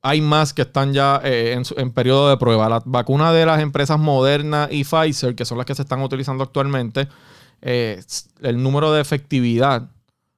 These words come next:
que, o la tasa de efectividad, ¿verdad?, que, que se establece que son efectivas en un noventa y cuatro, noventa y cinco por ciento en la lucha contra el virus, ¿verdad? Así que es un número bastante alto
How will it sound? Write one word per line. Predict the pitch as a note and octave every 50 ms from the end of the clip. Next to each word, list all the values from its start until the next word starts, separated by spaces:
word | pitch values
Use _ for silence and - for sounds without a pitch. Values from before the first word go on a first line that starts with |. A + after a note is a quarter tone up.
| _ _ _
que, | _ - A#2+ A#2 A2+ A2+ A2+ A2 A2 A2 G#2 G#2 G#2 G#2 - - _ _ _ _ _ _ _ _ _ _ _ _ _ _
o | - B2
la | A2+ A2 G#2+ G#2+
tasa | - C3+ C#3+ D3 C#3 - B2+ A#2+
de | A#2+
efectividad, | - B2 A2 - - A#2+ A2+ A2+ A#2 C3+ C#3 C3+
¿verdad?, | A#2 A#2 G#2+ A2 B2 C3 C3 B2
que, | B2 A#2 G#2+ G2
que | - -
se | - -
establece | A2+ - - A2 A2+ B2+ C3+ - D3
que | C3 - C3+ B2+ B2+ - C3+
son | - - B2+ A#2+ C3 C3 C#3 C#3+ - - - _ _ - _ _ _
efectivas | - C3+ - B2 - - C3 C#3 C#3 C3+
en | C3+
un | C3
noventa | C3+ C3+ C#3 C#3 C#3 C#3+
y | C3 A#2+
cuatro, | - C3+ C#3 C#3+ D3+ D#3+ D#3
noventa | D#3 C#3+ C3 B2+ A2+ B2+ A#2
y |
cinco | A2 - C3 C3 B2+ D3 C3+
por | C3 C#3 C3+
ciento | - - E3 E3+ E3 -
en | C#3+ B2+
la | A#2+ A2
lucha | A2+ B2 A2+ - C#3
contra | B2+ C3+ B2 A2 A2 A#2 A2+
el | G#2+ G2
virus, | G#2+ B2 A#2+ A2+ G#2 G2 F2+ - - - - _ _ _
¿verdad? | G#2+ G#2 G#2 A#2 B2
Así | B2 - A#2
que | G#2+ C3
es | B2+
un | C3 C#3+ C#3
número | C3+ C3 C3+ C#3 C#3
bastante | C3 A#2 - - A#2+ A#2 B2 A#2 - B2+ A#2
alto | A2+ A#2 A#2+ A#2 G#2 - - - -